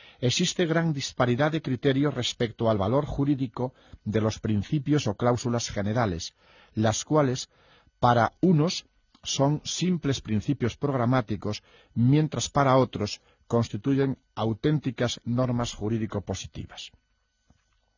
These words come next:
He querido extenderme en este primer apartado de tipo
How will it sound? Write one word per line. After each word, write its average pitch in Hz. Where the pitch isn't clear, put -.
He 175
querido 202
extenderme 147
en 120
este 139
primer 120
apartado 104
de 95
tipo 113